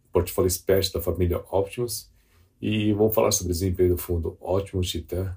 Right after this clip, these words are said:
no mês de dezembro. É, no me-, último mês do ano,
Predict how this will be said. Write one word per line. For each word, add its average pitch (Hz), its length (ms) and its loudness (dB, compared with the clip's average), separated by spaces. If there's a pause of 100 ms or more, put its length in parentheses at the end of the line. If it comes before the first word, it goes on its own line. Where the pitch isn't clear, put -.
(100)
no 85 100 -8
mês 87 320 -2
de 85 80 -2
dezembro. 82 540 -2 (920)
É, - 200 -16
no 90 100 0
me-, 131 300 4
último 127 360 2
mês 92 220 6
do 85 180 -2
ano, 92 300 0